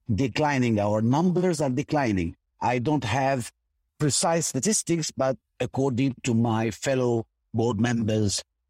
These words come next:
uh, the average age of all the bridge players who are registered in national bridge federations in the world,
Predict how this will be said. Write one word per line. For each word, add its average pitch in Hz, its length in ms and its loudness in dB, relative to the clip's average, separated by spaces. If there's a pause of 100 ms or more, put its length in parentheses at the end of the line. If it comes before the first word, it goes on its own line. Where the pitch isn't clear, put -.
(120)
uh, 104 320 0
the 113 220 -2
average 127 580 0
age 127 500 -2 (320)
of 110 200 -2 (100)
all 131 280 0
the 110 320 0
bridge 120 380 -2
players 120 360 2
who 117 180 2
are 110 220 0
registered 147 680 0
in 107 140 2
national 117 400 0
bridge 107 240 -2
federations 107 680 0
in 101 120 2
the 101 80 2
world, 185 560 2